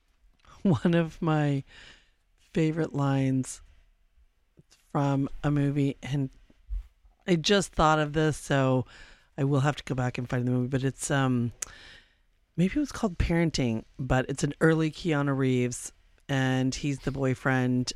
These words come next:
of this woman's daughter,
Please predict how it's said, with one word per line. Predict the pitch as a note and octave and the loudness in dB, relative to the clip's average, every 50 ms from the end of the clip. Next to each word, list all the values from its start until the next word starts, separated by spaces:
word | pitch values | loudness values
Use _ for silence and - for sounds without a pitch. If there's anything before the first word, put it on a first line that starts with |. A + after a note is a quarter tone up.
| - - | -8 -4
of | - C3+ B2 B2 B2 A#2+ B2 A#2 - - - _ _ _ - - - - - - - - - _ _ _ _ _ _ _ _ _ _ _ _ - - - - - - - - - | -2 0 0 0 0 -2 -4 -8 -12 -16 -20 _ _ _ -20 -20 -20 -16 -14 -14 -14 -16 -18 _ _ _ _ _ _ _ _ _ _ _ _ -18 -16 -14 -14 -14 -16 -18 -6 0
this | - D3+ C3 - - - - - - - - _ - - | 2 2 2 2 -2 -6 -10 -16 -20 -20 -20 _ -6 -2
woman's | C#3+ C#3 C3 C3+ B2+ B2+ B2+ B2 - - - | 0 2 2 4 4 4 2 2 0 -4 -6
daughter, | - - C#3 B2 B2 B2+ B2+ A#2+ A#2+ B2 B2 | -2 0 2 2 2 2 2 0 0 -2 -4